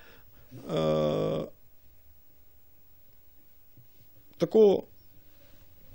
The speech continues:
небезпеки втрати державності я не бачу. Допоки Україна не скотиться до громадянської війни.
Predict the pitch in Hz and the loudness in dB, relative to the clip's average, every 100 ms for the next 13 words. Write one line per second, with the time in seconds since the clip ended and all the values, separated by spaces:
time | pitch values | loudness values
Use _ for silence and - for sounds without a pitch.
0 | - - - - - - - - - - | -16 -14 -14 -12 -12 -14 -14 -16 -16 -18
1 | - - 180 - - - - 165 175 170 | -20 -12 -10 -8 -8 -6 2 6 8 6
2 | - 156 - 143 - 151 143 147 139 147 | 6 4 4 -2 0 2 2 0 -4 -4
3 | 143 131 - - - 139 - - - - | -4 -8 -10 -10 -10 -10 -14 -16 -20 -20
4 | - - - - - - - - - - | -20 -20 -20 -20 -20 -20 -20 -20 -20 -20
5 | - - - - - 131 190 - 165 - | -20 -20 -20 -20 -8 6 6 10 8 8
6 | 139 131 175 254 254 151 139 - 247 214 | 4 4 4 4 4 0 0 0 2 2
7 | - 131 131 190 214 - 139 147 139 175 | 0 -2 4 2 2 -6 -4 -2 2 2
8 | 180 - 147 135 127 | 0 -4 -4 -4 -4